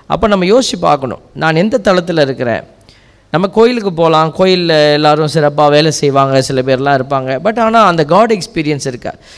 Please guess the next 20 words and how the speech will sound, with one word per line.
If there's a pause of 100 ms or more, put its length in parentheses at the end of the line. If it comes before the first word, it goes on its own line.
(100)
ஏன்
குருவானவராக
இருக்கிறவங்க
கூட (260)
God
experience
இல்லாம (200)
ஒரு
குருவானவரா
இருக்க
முடியும்? (400)
God
வந்து
அவங்களுக்கு,
கடவுள்
வந்து
அவங்களுக்கு
கொடுத்துட்டு
தான்
இருப்பாரு,